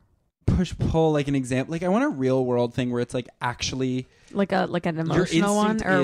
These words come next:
Speaker 1: is, yeah, like, an
Speaker 2: relational one?
Speaker 1: emotional or
Speaker 2: Okay, okay.
Speaker 1: relational one. I bet you, you, I think you got it.
Speaker 2: <laughs> Oh, how the tables have turned.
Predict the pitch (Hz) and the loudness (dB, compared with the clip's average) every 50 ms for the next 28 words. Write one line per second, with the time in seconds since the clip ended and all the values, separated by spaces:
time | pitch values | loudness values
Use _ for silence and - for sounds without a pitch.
0 | - 175 170 160 160 - - 135 - - - - 113 113 117 120 120 117 113 - | 2 2 2 2 2 2 2 2 2 2 2 2 2 0 0 0 0 -2 -2 -2
1 | 135 127 123 120 113 110 110 107 107 104 101 104 - 110 107 101 90 - - 69 | 0 0 0 0 0 -2 -2 -2 -2 -4 -4 -6 -8 -10 -12 -12 -14 -16 -16 -18
2 | - - - - - _ _ _ _ _ _ _ _ _ - 113 - 127 117 123 | -18 -20 -20 -20 -20 _ _ _ _ _ _ _ _ _ -14 -10 -6 -6 -4 -2
3 | 120 113 107 101 - - - - 113 113 - - - 143 135 127 98 101 78 67 | -2 -4 -4 -6 -10 -12 -12 -12 -12 -12 -10 -10 -10 -10 -10 -10 -12 -12 -10 -10
4 | - 123 110 - - - - 139 - 220 - 254 247 - - 294 - - 285 - | -8 -8 -10 -10 -12 -12 -8 -6 -2 0 2 2 2 2 0 -2 -2 -2 -4 -4
5 | - - - - - - 480 480 440 339 277 - _ - 170 170 165 - - 180 | -2 -4 -4 -4 -6 -8 -8 -6 -6 -6 -8 -10 _ -12 -10 -8 -8 -6 -6 -6
6 | 180 - - 196 202 - 202 202 202 202 - - - - 285 262 - | -4 -4 -4 -4 -2 -2 -2 0 -2 -2 -4 -6 -2 0 2 2 2